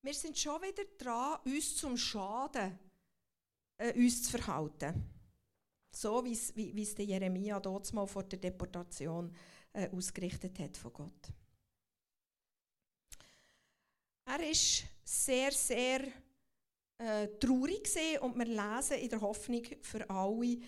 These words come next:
wie das ausgesehen hat. Als ich, das hier sagt der Ezra von sich selber, als ich das hörte, zerriss ich entsetzt mein Gewand, riss mir Haare vom Kopf und aus dem Bart aus und sank ausgestreckt vor dem Tempel zu Boden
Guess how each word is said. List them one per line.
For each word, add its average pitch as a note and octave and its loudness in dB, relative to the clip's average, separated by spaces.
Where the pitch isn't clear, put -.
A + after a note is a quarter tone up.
wie A#3+ 2
das A#3+ -2
ausgesehen A3 0
hat. - -10
Als A3 -2
ich, D4 0
das B3 -6
hier A3+ -2
sagt G#3 -2
der G3+ -4
Ezra G#3+ -2
von F#3 -8
sich G#3+ -6
selber, G#3 -2
als C4 2
ich E4+ 0
das D#4+ 2
hörte, C4+ 6
zerriss C4 0
ich C4+ -6
entsetzt A#3 0
mein A#3 0
Gewand, G#3+ 0
riss - 2
mir C4+ 4
Haare C4 4
vom C#4 0
Kopf B3 2
und B3+ 0
aus A3 2
dem A3 0
Bart F#3+ 2
aus A3+ -2
und A3 -4
sank G3+ -2
ausgestreckt A3 -2
vor A3+ -4
dem G#3+ -2
Tempel F#3 -2
zu G3+ -4
Boden A3 0